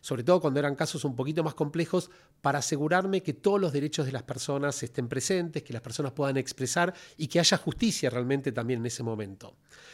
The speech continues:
Me acuerdo una, una situación que es tal vez de las más feas que uno tiene que vivir en el mundo organizacional, una desvinculación. Fue una persona que lamentablemente varias veces se le advirtió y no pudo, eh, dar con los estándares que buscábamos en Coca.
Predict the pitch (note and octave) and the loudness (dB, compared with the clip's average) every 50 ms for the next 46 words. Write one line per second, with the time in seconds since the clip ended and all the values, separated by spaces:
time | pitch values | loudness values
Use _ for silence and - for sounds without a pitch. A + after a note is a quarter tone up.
0 | - - - - - D3+ D#3 F3+ A3+ B3 A#3 G#3 F#3+ F3 E3+ D#3+ - - C3 C#3 | -20 -20 -20 -8 -2 0 4 6 6 6 6 6 6 6 4 2 -2 -8 -10 -6
1 | C#3 C#3 - - - B2+ - - F#3+ G#3 G3+ - - C3+ A#2 - C3 A#2+ C3+ C#3+ | -4 -4 -4 -2 -4 -4 0 2 4 4 4 2 0 -4 -2 -2 0 0 0 0
2 | C3 B2+ A#2 A2+ A2 B2 B2+ B2 - - - - E3+ E3 D3+ C3 - - C#3 B2+ | 0 0 -2 -2 -2 -2 -4 -4 -6 -6 0 2 4 4 4 4 2 -2 -2 -2
3 | B2+ B2 C3+ C3 C3 A#2 A#2+ A#2+ C3 C3+ C3 B2+ C3 C#3 C#3 C#3 C#3 C3+ B2+ - | -2 0 0 -2 0 0 0 0 0 0 0 0 -2 -2 -2 0 -2 -2 -2 -4
4 | A#2+ A#2+ D#3 F#3+ G#3+ G3+ D#3+ D3+ D3 D#3+ D#3 C#3+ C3 A2+ C3 C3 - C3 B2 B2+ | -4 0 2 2 2 2 0 0 0 2 2 2 0 -2 -4 -2 -2 0 0 0
5 | B2+ - - F#3 E3 C#3+ C#3 D#3 D#3 - - - - - - - - - _ _ | 0 2 2 2 2 2 0 -2 -6 -10 -18 -20 -20 -20 -20 -20 -20 -20 _ _
6 | _ - B3+ A#3 G#3+ E3 F3 - - G3+ G3+ G3 - - D3+ C#3+ C#3+ D3+ D3 C#3+ | _ 0 4 4 6 6 4 6 6 6 6 6 4 6 4 6 6 4 6 6
7 | E3+ E3 E3 E3 F3+ E3+ D3+ D#3 D3 D#3 D#3 D#3+ D3 B2+ D#3+ D3+ - C#3+ - D#3 | 6 6 8 6 4 4 4 4 4 4 4 2 2 2 0 -2 -2 -4 -2 2
8 | D3+ D3+ D3 C#3+ D3+ D#3 D3 - - F3+ F#3+ G#3 A3 G3+ - - C#3 C3 D3+ E3 | 2 2 2 4 2 0 0 0 4 6 6 6 6 4 0 -4 -2 2 4 4
9 | D#3 - E3+ E3+ E3+ D#3+ E3 D3+ D3 C#3+ C3+ B2+ A#2+ A2+ G#2+ - - - - - | 4 4 6 6 6 8 6 6 6 6 6 6 4 2 0 -2 -10 -20 -20 -20
10 | - _ C3 B2 B2+ A2+ A#2 B2 D3+ D3 D3+ D#3 D#3 - - A#2+ A#2+ A#2+ A#2 - | -12 _ 0 0 0 0 2 4 6 8 8 6 6 2 0 0 2 0 0 0
11 | D3 - - - D#3 D#3 E3 E3 D3+ C3+ B2 - - C3+ A#2+ A2+ - - C#3+ C#3 | -4 -2 2 2 2 2 4 2 2 2 0 0 0 0 0 0 0 0 0 0
12 | B2+ B2+ A#2+ - B2+ A2+ G#2 - G#2 F#2 - - - - | 2 -2 -2 -4 -6 -6 -6 -6 -8 -8 -10 -16 -20 -20